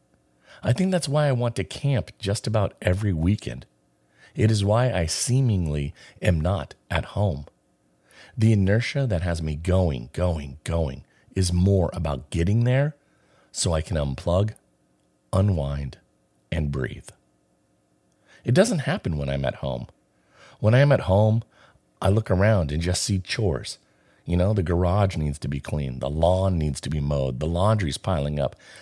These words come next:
and I don't want to spend all of my weekends doing those things. Not that anybody does, but I don't get that feeling of relaxation in my home like I do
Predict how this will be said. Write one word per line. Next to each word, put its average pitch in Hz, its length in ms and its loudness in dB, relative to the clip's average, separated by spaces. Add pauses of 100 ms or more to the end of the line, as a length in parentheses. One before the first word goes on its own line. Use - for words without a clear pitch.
(180)
and 95 120 2
I 110 60 4
don't 127 140 4
want 127 120 4
to 117 60 2
spend 113 300 0
all 101 200 2
of 104 80 2
my 98 120 2
weekends 80 460 0
doing 98 300 2
those 71 220 -4
things. 60 360 -8 (440)
Not 156 220 0
that - 140 -6 (140)
anybody 113 420 2
does, 67 440 0 (600)
but 107 100 2
I 120 100 6
don't 131 180 2
get 110 220 0
that - 160 0
feeling 104 400 0
of 78 160 -4
relaxation 90 840 -2
in 82 180 -6
my 71 140 -4
home 110 460 0 (380)
like 87 240 -4
I 73 120 -2
do 85 500 -2